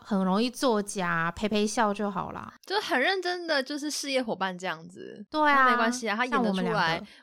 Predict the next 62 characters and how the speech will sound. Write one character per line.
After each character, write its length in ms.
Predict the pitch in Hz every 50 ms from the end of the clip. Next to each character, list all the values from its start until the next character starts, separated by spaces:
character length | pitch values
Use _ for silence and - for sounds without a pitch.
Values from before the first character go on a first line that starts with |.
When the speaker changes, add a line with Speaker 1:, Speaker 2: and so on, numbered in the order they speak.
| _
Speaker 2:
我 260 | - - 160 196 196 190
发-， 240 | 190 - 233 214
<laughs> 40 | 220
如 40 | 180
果 80 | 226 254 - - - - - - - 403 - - - 453 466 - - - - 906 855 - -
他 140 | 403 392 381
演 140 | 381 320 262
得 100 | 254 254
出 120 | 269 -
来， 120 | 339 302 285
我 80 | 247
没 120 | 208 226 254
有 80 | 247
发 200 | 254 - 220 220
现 160 | 233 226 226
的 60 | 214 233
话， 80 | 233
我 80 | 185 170
就 80 | 175
认 180 | 180 180 185 175 156
了。 280 | 139 135 104 135 208 202 190 180 - - _
Speaker 1:
甘 220 | - - 247 247 254
愿 200 | 269 269 240 220
受 280 | - - 262 220 196
骗。 320 | 196 - - 240 - - 196 - -
Speaker 2:
对， 320 | - 175 147 - - 202 -
算 240 | - - 277 233 190
你 100 | 170 151
厉 180 | 147 165 175 160
害 240 | 175 175 160 123 139
这 140 | - -
样。 220 | - - - 196 196
Speaker 1:
所 160 | _ - 330
以 40 | 359
有 120 | 359 302 254
时 100 | 220 240
候 220 | 233 247 254 254 254 - _ _ _
不 140 | - 220 214
是 180 | - 254 254
会 180 | 240 - 254 233
有 180 | 208 190 180
那 140 | 185 190 208 202
种 200 | 196 185 175 170
吗？ 400 | 170 165 165 165 170 165 185 - _ _ _
拿 200 | - 180 180 185
到 220 | 208 - 269 247 220
奖， 400 | - - - 196 - - 240 220 _ _ _ _ _ _
就 140 | - 277 285
是 80 | 285
好， 200 | 277 - - 208 - -
拿 200 | - 202 180 185
到 160 | 208 240 247 226
奖， 220 | 220 190 170 170
然 100 | 170 170
后 60 | 185
大 180 | - - 214 202
家 140 | 202 190 190
哭 320 | - - - - 196 196
成 180 | 202 - 175 170
一 140 | 170 185
团。 400 | 185 - - - - - - 226 233 _ _ _ _ _
Speaker 2:
嗯。 300 | - 202 190 175 160 -